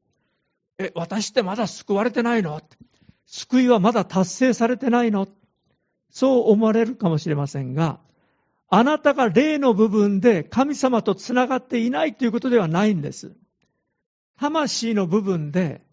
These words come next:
私たちは救いの達成を経験する必要があるということです。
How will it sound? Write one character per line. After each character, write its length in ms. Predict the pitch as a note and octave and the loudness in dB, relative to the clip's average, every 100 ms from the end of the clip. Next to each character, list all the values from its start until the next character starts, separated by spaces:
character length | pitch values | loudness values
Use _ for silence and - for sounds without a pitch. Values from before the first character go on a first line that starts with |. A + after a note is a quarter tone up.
| _ _ _ _ - | _ _ _ _ -4
私 320 | F3 F#3 F3 | -2 -2 -4
た 120 | F#3 | -6
ち 140 | - | -2
は 300 | F#3+ D#3+ - _ _ _ _ | -2 -2 -6 _ _ _ _
救 440 | - - - G#3 | -18 -16 -2 0
い 40 | G3+ | 2
の 140 | E3+ | 0
達 260 | - F3 E3+ | -2 -6 -6
成 280 | - F#3+ G#3 | -4 0 0
を 260 | F3 - _ - | -2 -8 _ -4
経 240 | A#3+ C4 | -4 -2
験 220 | A#3+ A#3 | -4 -4
す 100 | G#3 | -4
る 100 | G3 | -4
必 220 | - - | -6 -4
要 100 | E3 | -4
が 300 | D3 C#3 D3 | -2 -4 -4
あ 40 | D#3+ | -6
る 120 | B3 | -6
と 160 | - D3 | -6 -6
い 20 | |
う 60 | |
こ 80 | C3 | -6
と 120 | - | -12
で 140 | A#2 - | -16 -18
す。 140 | - | -20